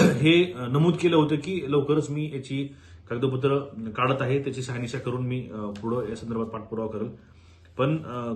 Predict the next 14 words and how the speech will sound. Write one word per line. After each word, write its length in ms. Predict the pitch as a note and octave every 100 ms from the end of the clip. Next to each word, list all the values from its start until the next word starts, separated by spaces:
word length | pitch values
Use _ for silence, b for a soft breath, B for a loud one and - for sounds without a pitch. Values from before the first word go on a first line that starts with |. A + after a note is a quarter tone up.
| -
खूप 240 | F3 -
कमी 200 | E3+ E3+
कालावधीमध्ये 560 | E3 D3+ D3 D3 C#3+ D3
अनपेक्षित 520 | C#3+ D#3 D#3+ D3+ E3
अशा 200 | D#3 D#3+
गोष्टी 320 | C#3 C3 E3+
घडल्या 420 | C#3+ C3 C3+ G2+ - B B B -
आणि 160 | A#2 C#3
मला 180 | C#3+
परत 280 | C#3+ D3+ E3 E3 B2+
याच्यामध्ये 580 | C3+ C3+ C3+ C3+ C#3 -
लक्ष 220 | B2 -
घालावं 220 | A#2+ A2
लागलं. 240 | A2+ G2